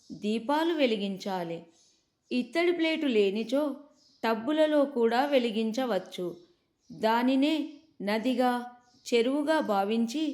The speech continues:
దీపాలను వదిలిపెట్టాలి. అరటి డొప్పలు దొరకకపోతే తమలపాకులలో కానీ, కొబ్బరి చిప్పల్లో కానీ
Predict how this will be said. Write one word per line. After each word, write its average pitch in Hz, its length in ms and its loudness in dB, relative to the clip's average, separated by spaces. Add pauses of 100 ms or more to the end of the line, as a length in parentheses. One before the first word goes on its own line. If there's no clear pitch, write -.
(420)
దీపాలను 277 840 0
వదిలిపెట్టాలి. 208 880 -2 (640)
అరటి 254 400 2
డొప్పలు 320 520 2
దొరకకపోతే 233 840 0 (760)
తమలపాకులలో 311 1000 0
కానీ, 233 400 0 (640)
కొబ్బరి 208 420 -2
చిప్పల్లో 277 600 -2
కానీ 226 400 -2